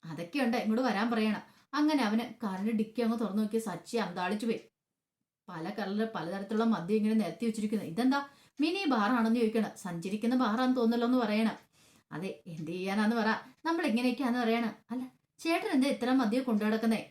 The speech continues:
ഉം, "ചേട്ടനെ കണ്ടിട്ട് ഇവിടുത്തെ ആ റിലേറ്റീവ് ആണെന്ന് തോന്നുന്നില്ലല്ലോ, സംസാരം കണ്ടിട്ട്." "ഏ, അങ്ങനെയൊന്നും ഇല്ല. പിന്നെ ഓരോ ഗസ്റ്റുകളൊക്കെ വരുമ്പോഴേ അവർക്കൊക്കെ ട്രീറ്റ് ചെയ്യണ്ടേ, അപ്പൊ അതിനു വേണ്ടിയിട്ടാ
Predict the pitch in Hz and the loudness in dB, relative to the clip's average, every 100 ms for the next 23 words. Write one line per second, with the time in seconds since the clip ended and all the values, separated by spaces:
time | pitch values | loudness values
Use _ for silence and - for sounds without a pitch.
0 | _ _ _ - 220 - - - 320 330 | _ _ _ -10 -10 -10 -18 -6 -4 -4
1 | 381 - 254 269 285 - - - 285 - | -4 -2 0 2 0 -2 -8 -8 -6 -4
2 | 311 262 254 220 226 302 269 262 220 226 | -2 0 2 2 2 0 2 2 2 0
3 | 233 214 202 180 165 - 202 226 226 190 | 2 0 -2 -4 -6 -4 -2 0 -2 -4
4 | 196 185 - 175 214 220 175 202 254 311 | -6 -8 -10 -6 -4 -4 -2 0 2 4
5 | 262 - - - - - _ - - 175 | 2 0 -6 -20 -20 -20 _ -18 -10 -8
6 | 175 208 - _ - 165 202 170 - 185 | -4 -4 -6 _ -8 -6 -4 -6 -8 -6
7 | 196 208 226 208 208 214 - - 208 180 | -4 0 0 2 2 0 -2 -8 -6 -6
8 | 190 220 226 220 190 190 233 226 196 - | -8 -4 -4 -2 -6 0 2 2 0 -4
9 | 175 160 180 196 | -8 -8 -8 -4